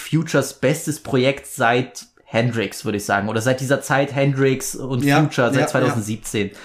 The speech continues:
Speaker 1: Ich fand diese, wie hieß denn das, diese Save Me E P, die fand ich sehr nice damals.
Speaker 2: Mhm.
Speaker 1: Die hat mir sehr gut gefallen, da waren Sachen drauf wie Saint Lucia oder, äh, Xanax Damage.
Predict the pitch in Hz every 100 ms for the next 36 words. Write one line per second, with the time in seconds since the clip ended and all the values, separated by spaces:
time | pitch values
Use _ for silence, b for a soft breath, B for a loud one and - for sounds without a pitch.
0 | B 139 123 - 147 151 147 135 143 135
1 | 127 127 123 _ _ _ - - - -
2 | - 110 131 - 139 120 - - 113 113
3 | 113 - - 160 160 180 196 190 180 -
4 | 208 262 269 _ _ - 151 165 170 143
5 | - 170 185 180 185 214 - 196 208 262
6 | - - - 131 127 131 143 - _ _
7 | 135 135 151 156 143 165 160 - 151 151
8 | 160 147 135 135 143 147 135 135 135 131
9 | 143 131 135 151 - 160 143 131 123 123
10 | 123 117 123 117 139 151 151 - 151 160
11 | 165 -